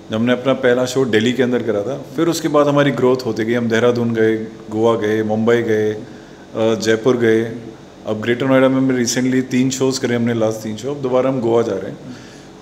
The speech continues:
और इससे क्या है कि, अ, जो सही mileage boxing को मिलनी चाहिए ना, वो professional boxing ला के दे रहा है।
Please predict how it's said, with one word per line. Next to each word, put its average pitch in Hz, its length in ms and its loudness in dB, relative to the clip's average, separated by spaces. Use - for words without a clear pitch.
और 151 100 2
इससे 165 400 0
क्या 202 120 2
है 208 80 2
कि, 185 60 -4
अ, 151 680 4
जो 175 200 6
सही 180 300 0
mileage 135 440 4
boxing 123 400 2
को 160 80 0
मिलनी 135 280 2
चाहिए 127 240 0
ना, 123 220 -4
वो 131 120 0
professional 143 480 -2
boxing 123 380 0
ला 110 120 4
के 110 140 -4
दे 101 120 -4
रहा 92 160 -6
है। 95 60 -12